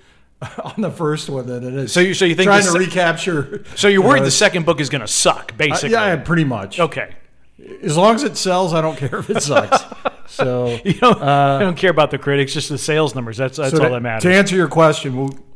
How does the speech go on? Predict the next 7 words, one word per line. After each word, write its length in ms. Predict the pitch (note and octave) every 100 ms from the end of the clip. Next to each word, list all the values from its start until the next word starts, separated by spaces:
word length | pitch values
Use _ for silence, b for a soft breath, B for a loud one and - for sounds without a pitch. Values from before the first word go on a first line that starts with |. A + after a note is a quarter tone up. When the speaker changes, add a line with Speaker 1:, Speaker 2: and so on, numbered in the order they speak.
| -
Speaker 1:
yeah, 320 | D3 C#3 G#2+ F2
hopefully, 580 | - B2+ - C3 A2+ A2 - _ _ - -
uh, 220 | A2 A2
in 80 | A2
the 80 | A#2
next 380 | A#2 G#2+ - - _ _ _ _ _ _ _ _ A2
decade. 500 | G#2+ G#2 A2 F2+